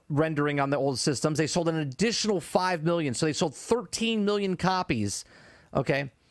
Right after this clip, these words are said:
Thirteen million copies for C D Projekt Red's, or,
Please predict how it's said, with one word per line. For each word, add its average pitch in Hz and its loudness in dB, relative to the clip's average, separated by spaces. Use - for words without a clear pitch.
Thirteen 220 0
million 190 0
copies 156 -2
for 117 -8
C 139 -6
D 123 -2
Projekt 113 -2
Red's, 107 -2
or, 135 -6